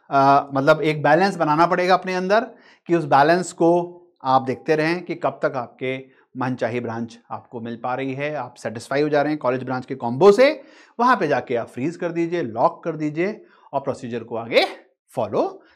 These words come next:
करिए। तो पहली दो तीन राउंड में क्या होगा, हल्के हल्के कट ऑफ गिरेगी, लास्ट के दो राउंड में या तीन राउंड में ड्रास्टिक कट ऑफ जो है वो गिरती है, ठीक है। ये ट्रेंड जो है पिछले सालों का है, ठीक है।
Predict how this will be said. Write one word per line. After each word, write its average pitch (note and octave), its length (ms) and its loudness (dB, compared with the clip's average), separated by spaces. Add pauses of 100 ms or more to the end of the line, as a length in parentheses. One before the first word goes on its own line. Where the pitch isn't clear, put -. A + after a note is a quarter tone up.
करिए। G#2+ 280 -6 (200)
तो F#3 60 -2
पहली F3 280 4
दो G#3 140 2
तीन A3 220 -2
राउंड G3 300 4
में G3+ 120 -6
क्या G3+ 160 2
होगा, G3+ 400 0 (140)
हल्के A#2 240 -2
हल्के F3 200 0
कट F#3 160 -2
ऑफ G3 160 0
गिरेगी, F#3 400 2 (440)
लास्ट A3+ 380 4
के D4 80 0
दो G#3+ 200 4
राउंड F#3 260 2
में F#3 100 -4
या F#3 80 0
तीन E3 260 -4
राउंड D#3 220 0
में E3+ 100 -4
ड्रास्टिक E3+ 840 0 (500)
कट B2 140 -6
ऑफ A#2+ 180 -2
जो B2 100 -10
है A3 200 -2 (400)
वो D3 100 -4
गिरती A2+ 300 -16
है, - 160 -20 (180)
ठीक A3 120 -4
है। B3+ 60 -2
ये A#3+ 80 0
ट्रेंड C#3+ 360 -4
जो C3 100 -4
है D#3+ 220 -6 (420)
पिछले B2+ 220 -8
सालों A2+ 260 -10
का G3+ 160 -8 (300)
है, - 260 -14 (200)
ठीक F3+ 120 -8
है। - 220 -8